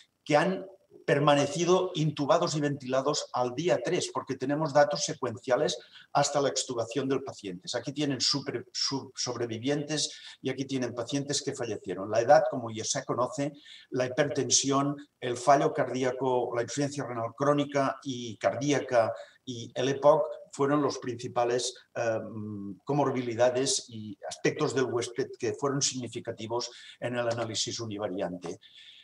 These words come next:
Eh, los predictores individuales de mortalidad, eh, comparando el día uno con el día tres, que esto es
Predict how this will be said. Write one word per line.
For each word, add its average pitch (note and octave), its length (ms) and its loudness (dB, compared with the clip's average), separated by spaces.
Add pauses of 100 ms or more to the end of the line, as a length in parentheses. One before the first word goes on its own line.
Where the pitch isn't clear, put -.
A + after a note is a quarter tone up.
(140)
Eh, C#3 220 0
los D#3 140 -2
predictores D#3 580 2
individuales D#3+ 640 4
de D3 100 4
mortalidad, C3 640 4 (500)
eh, B2+ 420 -2 (280)
comparando E3+ 880 6
el C3+ 160 0
día D#3 200 4
uno D#3+ 380 4
con C#3 220 0
el B2+ 100 -4
día D3 260 0
tres, C3 380 -2
que C#3 80 -2
esto - 200 -2
es - 200 -4